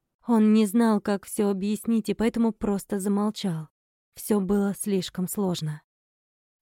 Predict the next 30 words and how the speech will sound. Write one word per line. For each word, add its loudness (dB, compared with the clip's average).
«Что -2
ты -2
со 0
мной 6
сделал? 6
Как 2
я 12
вновь 8
оказалась 6
здесь? 2
Чем 4
ты 2
меня 4
опоил? 6
Почему 2
я 4
проснулась 0
с -16
тобой 4
в 4
одной 6
постели?» 6
Диана 2
со -4
злостью -4
смотрела -2
на 2
Данияра. 0
«Не 6
молчи! 6